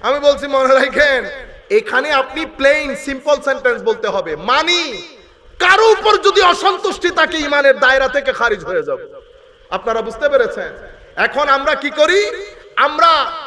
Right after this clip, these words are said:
হযরতে মুয়াবিয়া রাদিয়াল্লাহু তাআলা আনহুকে টার্গেট করে নেই ওদিক দিয়ে ঢুকার জন্য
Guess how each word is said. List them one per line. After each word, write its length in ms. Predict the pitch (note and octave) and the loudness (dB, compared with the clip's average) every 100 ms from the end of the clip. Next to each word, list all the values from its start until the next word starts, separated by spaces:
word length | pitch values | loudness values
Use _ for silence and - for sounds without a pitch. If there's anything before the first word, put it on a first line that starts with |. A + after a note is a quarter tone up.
| A#3+ | -4
হযরতে 500 | B3+ - F4 E4+ E4 | -2 0 -2 -4 -4
মুয়াবিয়া 460 | D#4+ E4 E4 G4 | 0 0 2 2
রাদিয়াল্লাহু 540 | F#4+ F#4 F4 F4 F4 D#4+ | 2 0 0 2 2 0
তাআলা 240 | E4 E4 | 0 0
আনহুকে 300 | D4+ D#4 D#4+ | 0 0 -2
টার্গেট 440 | D#4 C4 C4+ C4+ C4+ | 0 0 2 2 2
করে 200 | A3 F#3 | 0 0
নেই 140 | D3+ - - - - _ _ _ - _ _ - | -6 -14 -20 -20 -20 _ _ _ -20 _ _ 2
ওদিক 300 | C4+ A#3 C4+ | 2 0 -6
দিয়ে 160 | D#4 | -4
ঢুকার 360 | D4 D4 C#4 A3+ | -4 -4 -4 -2
জন্য 240 | A3 - | -4 -6